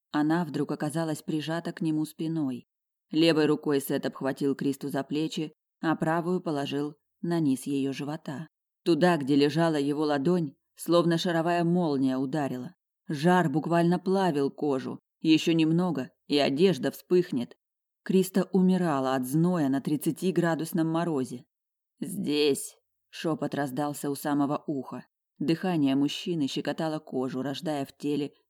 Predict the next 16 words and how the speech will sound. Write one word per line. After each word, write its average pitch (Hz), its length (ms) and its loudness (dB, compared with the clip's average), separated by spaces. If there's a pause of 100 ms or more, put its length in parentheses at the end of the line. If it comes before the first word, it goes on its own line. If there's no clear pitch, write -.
приятный 147 520 -2
трепет. 139 500 -4 (640)
«Или 156 300 4
выше!» 156 640 0 (400)
Рука 156 340 -2
скользнула 147 640 -2
вверх, 139 500 -8 (320)
медленно 165 580 4
продлевая 160 600 0
пытку, 160 480 0
от 139 120 -4
которой 147 340 -2
у 147 60 0
Кристы 160 380 -2
дрожали 139 480 -2
колени, 156 540 -2